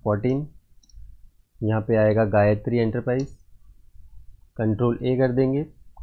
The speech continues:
control ए। यहाँ पे मैं purchase account लेता हूँ और यहाँ पे इंस्टॉलेशन charges, ये नीचे वाला create किया था फ़ोर्टी थाउजेंड।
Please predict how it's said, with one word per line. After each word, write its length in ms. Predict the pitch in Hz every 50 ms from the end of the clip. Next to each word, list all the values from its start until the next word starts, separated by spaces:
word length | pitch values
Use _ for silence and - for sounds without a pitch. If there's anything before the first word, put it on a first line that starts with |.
| -
control 420 | - - 107 104 101 120 117 113 117
ए। 120 | 127 151 - - - _ _ _ _ _ _ - - - - - -
यहाँ 140 | - 113 113 110
पे 100 | 127 123
मैं 100 | 123 120
purchase 360 | - 120 104 104 135 131 127
account 260 | 131 120 131 131 131
लेता 200 | 131 131 123 135
हूँ 160 | 135 139 143 - -
और 200 | - 107 107 107
यहाँ 180 | 110 107 110 110
पे 160 | 107 120 127 143 151 - - - - _ - - - - - - - - - - - - - - - - -
इंस्टॉलेशन 600 | 113 110 107 - 139 131 127 127 - - 139 139
charges, 480 | 131 131 113 104 95 90 95 95 98 -
ये 160 | 107 104 117 117
नीचे 240 | 113 110 101 -
वाला 180 | 113 113 110 117
create 320 | 107 110 110 110 110 110 -
किया 120 | 120 113 110
था 120 | 120 127 139 - - - - - - - - - - - - - - - - - - - - - - - - - - - - - - - - - - - - - - - - - - - - - - - - - - -
फ़ोर्टी 340 | - 117 113 110 - 139 131
थाउजेंड। 440 | 110 104 95 90 85 90 90 92